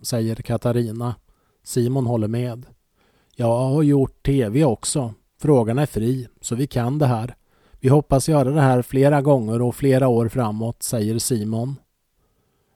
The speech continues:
Utöver guidningarna bemannades kaffevagnen vid Odinslund av personer från L S S-verksamheten. Kaffesugna kunde där njuta av en varm kopp kaffe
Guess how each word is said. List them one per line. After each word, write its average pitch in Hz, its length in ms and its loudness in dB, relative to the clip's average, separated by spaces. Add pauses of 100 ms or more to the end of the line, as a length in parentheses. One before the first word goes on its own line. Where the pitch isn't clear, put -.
(160)
Utöver 151 440 4
guidningarna 127 720 0
bemannades 131 720 0
kaffevagnen 127 880 -2
vid 113 280 0
Odinslund 123 800 -2
av 120 200 -2
personer 117 640 -2
från 117 320 -4
L 120 220 -4
S 110 140 -4
S-verksamheten. 117 1200 -4 (800)
Kaffesugna 131 800 0 (120)
kunde 139 280 0
där 131 240 4
njuta 139 400 2
av 127 160 2
en 131 120 0
varm 127 320 2
kopp - 260 -2
kaffe 135 540 -2